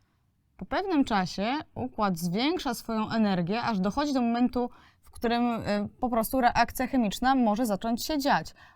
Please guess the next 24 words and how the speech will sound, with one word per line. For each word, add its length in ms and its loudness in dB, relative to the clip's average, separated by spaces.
O 120 -2
tym 160 4
dowiecie 260 0
się 120 -4
w 80 -16
innym 280 2
filmiku. 540 -2
Ta 220 4
energia, 440 2
która, 420 2
y, 640 0
różnica 440 0
energii 380 0
między 260 2
początkowym 640 -2
stanem 360 -2
a 80 -4
tym 180 0
szczytem, 460 -2
który 240 -2
rysuje, 340 -4
to 140 -4
energia 400 0
aktywacji, 680 -2